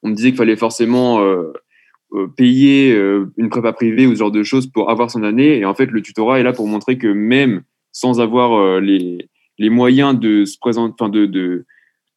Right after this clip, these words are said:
d'utiliser les services d'une, d'une préparation privée, on peut y arriver. Il n'y a pas besoin de, de, de débourser, euh, quatre smic, euh, sur un an pour, euh, pour réussir son année. Et, euh, le, maintenant, le tutorat, bah, comme a dit Lucas, il est,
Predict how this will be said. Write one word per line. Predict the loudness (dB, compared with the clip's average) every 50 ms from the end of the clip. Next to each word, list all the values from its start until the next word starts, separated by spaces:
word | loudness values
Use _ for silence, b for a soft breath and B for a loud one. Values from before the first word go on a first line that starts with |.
| _
d'utiliser | -20 -18 -16 -16 -12 -2 0 0 2 4 2
les | 2 2
services | 2 0 0 0 2
d'une, | 0 0 0
d'une | -2 -4 -4 -4 -4
préparation | -4 -2 -2 -2 -2 -2 -4 -8
privée, | -6 -6 -6 -2 2 2 2 2 0
on | -2 -4 -4
peut | -2 2 4 4 4
y | 4 2
arriver. | 0 -2 -4 -2 -2 0 2 2
Il | 2
n'y | 2 0
a | -2
pas | -2 -2 -2 -2
besoin | 0 0 0 0 0 2 2 2 2 2
de, | 4 4 4 4 4 2 2 0 0 0
de, | 2 2 2 2
de | 0 -2 0
débourser, | 0 -2 -2 -4 -8 -12 -4 0 2 2 4 4
euh, | 2 2
quatre | 2 0 -2 -2
smic, | 0 0 0 0 2 2
euh, | 0 -2 -2 -4
sur | -4 -4 -2 -2
un | 0 0 2
an | 2 2 0
pour, | 0 -2 -4 -2 -2 -2 -2
euh, | -4 -6 -10 _ _ _ _ _ _ _ _ _ _
pour | -2 -2
réussir | -2 -2 -4 -4
son | -4 -2
année. | 0 2 2 4 4 4 4 2 2 2 2
Et, | 4
euh, | 2 2 2 2 0 0 -2
le, | -2 -4 -4 -6 -6 -6
maintenant, | -4 -4 -2 0 0 2 2
le | 2 0
tutorat, | 0 -4 -4 -2 0 0
bah, | 0 -2 -2
comme | -2 -4 -4
a | -4 -6
dit | -6 -6
Lucas, | -8 -4 -2 0 0 0 0 0
il | -2 -2 0 0
est, | 0 0 -2 -6